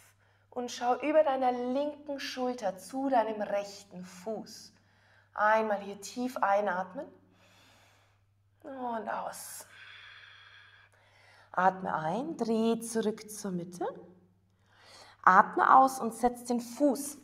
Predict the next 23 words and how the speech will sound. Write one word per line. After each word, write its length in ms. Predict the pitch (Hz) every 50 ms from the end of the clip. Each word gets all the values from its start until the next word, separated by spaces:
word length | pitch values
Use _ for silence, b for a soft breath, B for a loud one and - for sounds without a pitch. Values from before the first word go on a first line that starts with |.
| - -
weit 400 | - - - - 277 294 - -
nach 200 | 277 262 247 -
vorne 540 | - - - 247 247 247 240 226 208 196 202
zwischen 540 | - - - - 202 240 240 - - 233 220
deine 240 | 208 190 180 180 180
Hände. 500 | 175 175 175 160 151 156 151 175 233 - - - - - _ _ _ b b b b b b b b b b b b b b b b b b b
Platziere 640 | - - 214 208 - - - - - 240 254 262 247
dein 160 | 240 233 220
hinteres 540 | 220 262 254 - 339 359 359 339 349 - -
Knie 300 | - 269 254 254 262 240
sanft 640 | - - 202 185 185 202 208 208 - - - - -
zum 300 | - - 202 202 190 175
Boden. 360 | 170 160 151 143 139 139 147
Mach 160 | 156 170 - -
den 220 | - 320 349 -
Abstand 560 | 220 240 - - - - 214 208 208 208 - -
groß 580 | - 202 196 196 190 180 180 180 - - -
zwischen 420 | - - 180 180 - 185 175 175 B B B B B B B
vorderer 560 | - - - 196 208 240 285 330 349 330 -
Ferse 480 | - - 208 196 190 190 190 190 185
und 160 | 180 185 175 180
hinterem 500 | 175 190 196 190 - 190 180 180 180 180
Knie. 560 | 180 - - 170 156 147 143 139 151 208